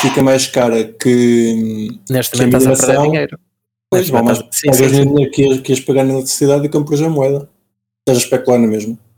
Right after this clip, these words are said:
Speaker 2: Yeah, yeah, yeah. Pronto, mas
Speaker 1: Já
Speaker 2: para quem
Speaker 1: agora,
Speaker 2: já tem
Speaker 1: eu
Speaker 2: o material, não é?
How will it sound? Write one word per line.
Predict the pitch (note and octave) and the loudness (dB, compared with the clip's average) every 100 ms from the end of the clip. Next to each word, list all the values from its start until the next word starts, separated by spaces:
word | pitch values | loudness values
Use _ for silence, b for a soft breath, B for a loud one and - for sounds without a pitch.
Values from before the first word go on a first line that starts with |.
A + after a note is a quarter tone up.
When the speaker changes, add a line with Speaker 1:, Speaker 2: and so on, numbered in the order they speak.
| _ C#3 | _ -4
Speaker 2:
Yeah, | C#3 - | -4 -4
yeah, | B2 - | -8 -8
yeah. | B2 A2 - - - _ | -10 -12 -14 -20 -20 _
Pronto, | G#2 G2+ - | -8 -8 -10
mas | F#2 F2 - | -16 -12 -10
Speaker 1:
Já | - E3 | -2 0
Speaker 2:
para | C3+ | 2
quem | |
Speaker 1:
agora, | C3+ C3 | 2 0
Speaker 2:
já | A2 | -2
tem | C#3+ | -2
Speaker 1:
eu | A2+ | -2
Speaker 2:
o | |
material, | A2+ A#2 A2+ A2 A#2 A#2+ | -4 -4 -4 -4 -4 -8
não | A2 | -12
é? | A2+ | -16